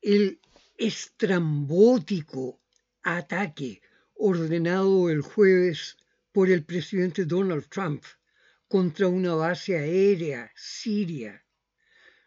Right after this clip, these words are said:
realmente pone a prueba cualquier análisis racional sobre estrategia económica, estrategia política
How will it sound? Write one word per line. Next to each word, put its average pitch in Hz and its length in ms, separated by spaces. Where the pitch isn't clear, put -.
realmente 220 1120
pone 226 500
a 180 100
prueba 156 560
cualquier 156 600
análisis 170 720
racional 147 880
sobre 180 600
estrategia 233 1120
económica, 202 1000
estrategia 180 960
política 180 1000